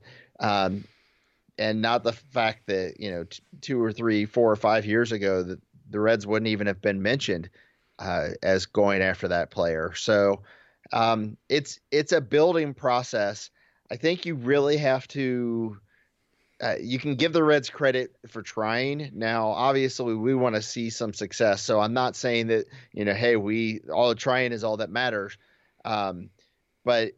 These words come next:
you know, it, it's going to take some time, I think, before they've convinced, uh, the general baseball world that this is a,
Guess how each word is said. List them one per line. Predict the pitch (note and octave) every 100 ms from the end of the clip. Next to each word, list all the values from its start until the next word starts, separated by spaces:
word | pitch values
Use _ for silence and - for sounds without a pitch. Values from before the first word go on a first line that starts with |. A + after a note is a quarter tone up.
| _
you | - B2+
know, | A2+
it, | A2+ A#2
it's | - C3 -
going | F3+ F3+
to | D3+
take | E3 C#3+
some | - B2+
time, | A#2+ B2+ B2 A2+
I | G2+ G#2+
think, | A#2+ A2
before | A2+ G#2+ B2+ A2+
they've | G#2 A2 A2 -
convinced, | B2 G#2+ G2+ A#2+ A#2 - - - _ _ _ _ -
uh, | G#2+ F#2+ F2+ F2+ - -
the | G#2 G#2
general | A2+ B2+ A#2+ A2
baseball | F2+ A2 A2+ - G2 F#2+
world | F2+ G#2+ G#2 F#2+ F2 - _ _ _
that | A2 G#2 F#2+ - -
this | G#2 B2 A2+
is | G2+
a, | G2+ F#2+